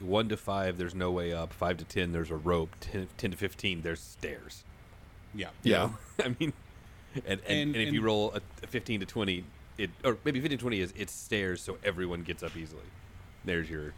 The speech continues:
Speaker 1: extra
Speaker 2: Yeah,
Speaker 1: oomph of
Speaker 2: and
Speaker 1: it.
Speaker 2: the, the important aspect of it that, uh, that was in the episode is,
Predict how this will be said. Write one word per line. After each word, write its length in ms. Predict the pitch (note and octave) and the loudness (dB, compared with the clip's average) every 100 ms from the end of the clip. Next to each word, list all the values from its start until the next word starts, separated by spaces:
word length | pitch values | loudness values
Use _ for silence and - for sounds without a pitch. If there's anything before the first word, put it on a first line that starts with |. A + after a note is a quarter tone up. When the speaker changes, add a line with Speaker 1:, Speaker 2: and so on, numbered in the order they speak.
| - | -10
Speaker 1:
extra 240 | F2+ - | -6 0
Speaker 2:
Yeah, 180 | C3+ F#2 | 2 2
Speaker 1:
oomph 200 | G2 E2+ | -2 -2
of 100 | D2+ C3+ | -4 0
Speaker 2:
and 100 | C#3 | 2
Speaker 1:
it. 0 | |
Speaker 2:
the, 120 | C3+ | 2
the 120 | C3 C#3+ | 2 -2
important 640 | C3+ G3+ E3 C3+ A2+ F#2+ - - - - - | -2 -2 -2 0 -2 -4 -10 -16 -16 -16 -4
aspect 480 | C3+ C3+ - G#2 - | -2 -2 -2 -6 -4
of 120 | F2+ | -4
it 120 | F2+ - | -6 -6
that, 180 | G2+ F#2 - - - - - - | -8 -8 -8 -14 -16 -16 -16 -8
uh, 360 | A#2 F#2+ E2+ D2+ D2 - - A#2+ | -4 -2 -4 -8 -12 -16 -14 -6
that 100 | G2+ | -4
was 140 | F#2+ | -4
in 80 | F#2+ | -6
the 100 | F#2 | -4
episode 480 | G2+ G2 - F#2+ E2+ - | -4 -6 -6 -6 -6 -8
is, 460 | F#2 F#2 F2 - | -6 -6 -8 -12